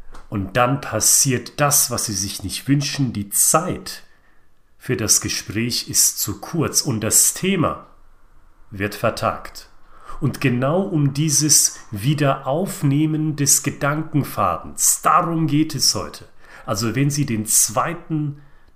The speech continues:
Termin haben, das zweite Gespräch, das dritte, vierte, das x-te Gespräch, wir kümmern uns heute darum,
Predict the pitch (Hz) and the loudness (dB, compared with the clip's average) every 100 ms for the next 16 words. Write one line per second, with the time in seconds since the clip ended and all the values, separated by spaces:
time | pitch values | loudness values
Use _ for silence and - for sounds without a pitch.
0 | - - 123 117 147 170 151 92 107 113 | -8 -2 0 2 2 2 2 0 -2 0
1 | 131 110 - - - 127 135 165 156 139 | -2 -2 -2 -2 -2 2 2 2 -2 -2
2 | 135 - 127 123 - 113 - 156 147 143 | -2 -4 -4 -6 -4 -4 -2 -2 -4 -6
3 | - 139 139 - 117 - - - 165 - | -2 -2 -2 -4 -2 -2 -2 -2 -2 2
4 | - - 120 92 - 98 104 143 - - | 0 0 -4 -6 -8 -6 -4 -2 -4 -6
5 | - - - - 92 98 175 175 147 139 | -16 -20 -20 -14 -6 0 0 2 4 4
6 | 143 139 127 117 - 120 117 113 101 101 | 2 0 -4 -2 -2 -2 -6 -6 -4 0
7 | 104 101 104 101 | 0 0 -4 -4